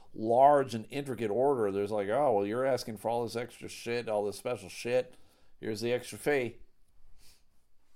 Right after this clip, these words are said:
It just seems so fucking weird. So he was just kinda complaining about it. But I, is this not shit that you see? Like, I've never used DoorDash.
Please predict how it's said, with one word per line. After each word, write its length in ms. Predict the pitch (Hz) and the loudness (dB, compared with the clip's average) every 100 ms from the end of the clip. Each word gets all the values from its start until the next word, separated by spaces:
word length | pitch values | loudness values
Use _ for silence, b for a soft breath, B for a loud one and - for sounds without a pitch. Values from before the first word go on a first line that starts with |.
| - _ _ - | -20 _ _ -18
It 100 | 107 | -10
just 460 | 151 139 - - | -8 -8 -10 -12
seems 340 | - 165 143 131 | -6 -6 -6 -6
so 220 | 143 139 | -6 -4
fucking 440 | - 156 - 135 | -2 -2 -2 -8
weird. 220 | 143 160 - b b b | -6 -6 -8 b b b
So 260 | 202 190 | 0 2
he 180 | 190 254 | 2 0
was 200 | 240 196 | -2 -2
just 220 | 196 190 | -2 -4
kinda 260 | - 185 165 | -4 -4 -4
complaining 720 | - 127 - 180 202 220 170 | -6 -8 -4 -2 -2 -2 -4
about 400 | 123 113 110 104 | 0 2 2 0
it. 100 | - b b b b | -2 b b b b
But 320 | 185 180 165 | 8 8 6
I, 340 | - 240 254 - - _ _ _ - | 2 2 2 -2 -14 _ _ _ 2
is 180 | 196 | 4
this 240 | 247 254 285 | 4 0 0
not 240 | 269 277 | -2 -2
shit 260 | - 240 202 | 0 -2 0
that 160 | 214 190 | -2 0
you 180 | 240 | 0
see? 420 | - - 208 208 196 | 0 2 2 0 0
Like, 220 | 185 180 | 0 2
I've 200 | 233 220 | 2 2
never 240 | 220 208 | 0 2
used 380 | 165 170 180 156 | 2 0 -2 2
DoorDash. 640 | 151 156 143 117 90 82 | 6 6 6 2 0 -4